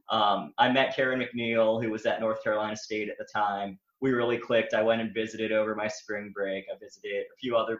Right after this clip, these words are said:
places then too. So, you know, it was a really good fit, a good vibe, someone I wanted to work with.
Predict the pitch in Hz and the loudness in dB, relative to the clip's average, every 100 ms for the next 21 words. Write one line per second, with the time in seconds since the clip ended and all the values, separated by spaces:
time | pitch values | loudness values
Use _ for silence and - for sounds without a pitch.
0 | - 107 107 - 104 - 104 107 110 104 | -4 -4 -4 -8 -14 -10 -10 -8 -8 -6
1 | - 107 110 110 123 120 120 131 131 123 | -2 -2 2 2 2 -2 0 2 2 0
2 | - 123 123 - 113 110 - 107 117 113 | 0 -2 -2 -2 0 0 0 -2 -4 -2
3 | 113 107 104 101 - _ _ - 135 127 | 2 4 4 2 -6 _ _ -6 0 2
4 | 113 113 113 110 107 98 101 104 - 104 | 4 4 2 0 -4 -2 -2 -2 -2 0
5 | 98 | 0